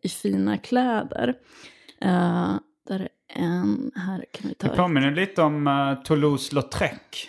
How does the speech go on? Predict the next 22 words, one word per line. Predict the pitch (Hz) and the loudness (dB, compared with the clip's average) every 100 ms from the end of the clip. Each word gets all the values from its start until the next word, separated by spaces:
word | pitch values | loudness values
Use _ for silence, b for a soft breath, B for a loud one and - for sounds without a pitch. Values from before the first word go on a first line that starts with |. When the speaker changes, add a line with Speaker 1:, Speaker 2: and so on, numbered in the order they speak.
| - | -12
Speaker 2:
Alltså | - 139 - 135 | -4 -4 2 2
en, | 127 127 | 4 4
eh, | 127 123 123 123 - 135 | 4 4 2 0 -2 0
en | 127 | 0
person | 143 139 151 131 123 | 0 2 4 4 4
med | 120 | 2
udda | 139 127 123 117 120 | 0 -2 2 4 4
utseende | 135 139 - - 117 113 113 113 110 | 2 -2 -2 2 2 2 -2 -2 -2
som | - 120 117 | -2 -4 -2
hänger | 113 123 117 123 120 | 0 0 2 2 2
i, | 120 139 123 | 0 0 -4
i | |
kretsar. | 117 135 131 - 117 | -2 -4 -2 -2 -2
Det | |
finns | - 127 - | 0 -2 0
mycket | 127 120 - | 0 -2 -4
prostituerade | 123 - 120 131 110 107 110 107 110 110 | -4 -4 0 4 4 2 0 0 2 0
och | 117 | 0
gör | 117 117 117 120 | 0 0 0 0
liksom | 120 120 - 123 120 _ b b b | -4 -8 -4 -4 -6 _ b b b
en | 262 | 6
Speaker 1:
Mm. | 240 | 6